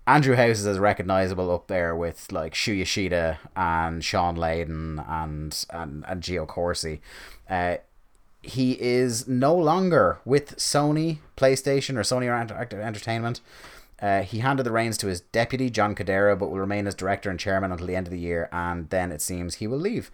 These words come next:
It's not clear where House will toddle off to, nor what he'll do next. In a statement, he expressed a desire to pursue new challenges. "PlayStation has been a huge part of my life for more than twenty years,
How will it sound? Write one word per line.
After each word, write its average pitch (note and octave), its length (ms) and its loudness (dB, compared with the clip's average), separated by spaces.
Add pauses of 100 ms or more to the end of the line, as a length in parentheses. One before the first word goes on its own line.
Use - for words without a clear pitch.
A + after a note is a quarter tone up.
(340)
It's E3 140 -8
not A3+ 180 0
clear A2 400 6
where G#2+ 240 4
House G2 380 -2
will F2+ 100 -4
toddle E2+ 320 0
off A2 200 2
to, D3+ 180 -2
nor G#2+ 220 2
what G2+ 180 0
he'll F#2 120 -2
do E2+ 160 -6
next. F2+ 380 -4
In F#2+ 100 -6
a F2+ 60 -6
statement, C3+ 400 -2
he B2 80 -2
expressed G#2 380 -2
a G#2 40 -8
desire F2+ 380 0
to - 80 -6
pursue E2+ 320 -8
new D#2 160 -6
challenges. G#2 560 0 (380)
"PlayStation A2+ 460 0
has G2 120 -4
been G2 160 -4
a E2+ 40 -4
huge D#3+ 280 -2
part A2 220 6
of G#2+ 60 -2
my F#2+ 100 0
life F2+ 240 0
for G2+ 100 -10
more F2 160 -4
than E2 80 -8
twenty D3+ 320 -4
years, F2 400 -6